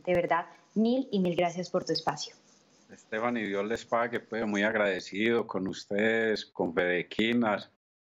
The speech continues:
Speaker 2: Les pido mil disculpas a las personas, a los que les guste cómo hablamos,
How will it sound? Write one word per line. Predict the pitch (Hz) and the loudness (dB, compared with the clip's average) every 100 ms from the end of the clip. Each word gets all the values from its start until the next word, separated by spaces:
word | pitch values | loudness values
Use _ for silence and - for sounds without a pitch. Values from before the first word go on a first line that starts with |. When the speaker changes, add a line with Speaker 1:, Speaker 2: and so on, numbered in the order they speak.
| _ _ _ _ - | _ _ _ _ -4
Speaker 2:
Les | 98 98 95 90 - | 0 2 2 0 -4
pido | - 98 110 113 | 0 0 2 2
mil | 123 117 | 0 0
disculpas | 110 - - 104 117 | 0 -2 -4 -2 0
a | 104 | 0
las | 92 | -2
personas, | - 90 87 98 110 117 | -2 -4 0 0 2 0
a | 104 | 0
los | 98 - | -2 -6
que | 98 | -2
les | 92 85 | -2 -2
guste | 92 - 110 | -6 -2 -4
cómo | - 107 104 | 0 2 2
hablamos, | 101 104 104 104 101 92 - | 2 0 0 -2 -2 -4 -12